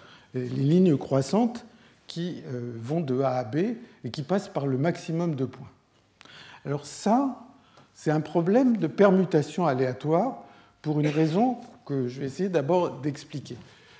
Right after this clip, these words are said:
Qu'est-ce que ça a à voir avec une permutation ? J'imagine que mes points sont mis au hasard.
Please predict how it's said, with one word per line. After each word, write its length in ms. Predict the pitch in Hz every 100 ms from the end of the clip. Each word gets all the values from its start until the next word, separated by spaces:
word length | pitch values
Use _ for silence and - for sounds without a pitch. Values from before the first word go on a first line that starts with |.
| - _ _ - - - - -
Qu'est-ce 180 | 214 208
que 80 | 185
ça 180 | - 175
a 20 |
à 40 |
voir 220 | 156 151
avec 240 | 131 139 139
une 120 | 127
permutation ? 800 | 147 139 127 147 139 254 214 151 147 -
J'imagine 480 | 165 156 170 165 226
que 120 | 226
mes 160 | 156 160
points 220 | 160 220
sont 180 | 226 180
mis 220 | 165 175
au 120 | 147
hasard. 420 | 143 120 113 110